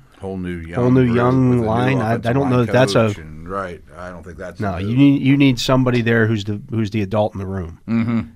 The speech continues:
Speaker 2: And you've got a guy there who still, still plays at a, a reasonably high level, you know.
Speaker 1: He didn't have his best year, and neither did anybody on that line, but I don't know that the, the Castro was a hundred percent healthy for a lot of
Speaker 2: Yeah.
Speaker 1: the season.
Speaker 2: I'll, I'll put my money on him bouncing back next
Speaker 1: Yes,
Speaker 2: year.
Speaker 1: yes.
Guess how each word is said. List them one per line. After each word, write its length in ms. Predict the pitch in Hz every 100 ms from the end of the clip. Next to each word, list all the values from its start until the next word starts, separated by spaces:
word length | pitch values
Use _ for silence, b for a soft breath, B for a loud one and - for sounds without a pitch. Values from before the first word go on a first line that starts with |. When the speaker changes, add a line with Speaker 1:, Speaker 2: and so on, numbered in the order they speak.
| _
Speaker 2:
And 560 | 101 101 101 98 95 92 -
you've 180 | 110 107
got 160 | 117 113
a 60 |
guy 260 | 107 110 110
there 220 | 107 107
who 120 | 110
still, 320 | 101 - 110 110 -
still 240 | - 120
plays 340 | 113 120 117 107
at 100 | 110
a, 140 | 104 b b b b b
a 240 | - 107 107
reasonably 440 | 117 110 117 110
high 200 | 104 110
level, 420 | 104 113 107 95 90 - - 277
you 80 | 101
know. 160 | 92 87
Speaker 1:
He 80 | 180
didn't 120 | 202
have 80 | 175
his 80 | 127
best 260 | 139 120
year, 260 | 123 127 120
and 100 | 113
neither 220 | 117 110
did 40 | 104
anybody 340 | 110 101 98
on 120 | 92
that 160 | 92 82
line, 320 | 92 92 90
but 140 | 92 85 -
I 260 | 50 139
don't 140 | 139 110
know 120 | 101
that 140 | 92 85 - _
the, 80 | 104
the 260 | 82 101
Castro 460 | 92 101 90 - 87
was 80 | 82
a 40 |
hundred 140 | 98 82
percent 220 | 82 80
healthy 320 | 82 76 78
for 240 | - 78
a 60 | 76
lot 320 | 73 76 76
of 60 | 90
Speaker 2:
Yeah. 80 | 82
Speaker 1:
the 40 |
season. 200 | - 78
Speaker 2:
I'll, 200 | 104 131 123
I'll 200 | 131 143
put 240 | 135 170 135
my 160 | 127
money 260 | 120 120 117
on 140 | 107
him 200 | 104 110
bouncing 420 | 104 104 101 98
back 280 | 92 95 95
next 120 | 110
Speaker 1:
Yes, 140 | 117 92
Speaker 2:
year. 220 | 104 101 -
Speaker 1:
yes. 400 | 101 76 - -